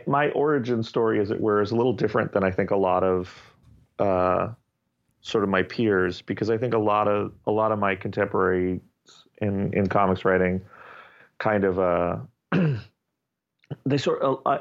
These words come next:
I meet a lot of comics creators who are like, "Yeah, I, you know, I've been trying to do this since I was a little kid." And,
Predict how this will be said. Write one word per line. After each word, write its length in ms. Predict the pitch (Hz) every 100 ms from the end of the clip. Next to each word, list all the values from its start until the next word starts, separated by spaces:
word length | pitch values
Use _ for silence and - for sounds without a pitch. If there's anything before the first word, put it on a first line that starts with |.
| -
I 80 | 131
meet 160 | 165
a 60 | 143
lot 160 | 120
of 80 | 113
comics 280 | - 110 110
creators 360 | - 110 98 -
who 100 | 104
are 80 |
like, 260 | 98 95 90
"Yeah, 140 | 143 135
I, 200 | 107 -
you 80 | 113
know, 80 | 98
I've 120 | 92
been 80 | 98
trying 240 | 113 101
to 60 | 98
do 60 |
this 80 | 92
since 200 | 95 92
I 60 | 92
was 120 | 92
a 20 |
little 200 | 92 90
kid." 360 | - 104 92 90
And, 240 | 92 90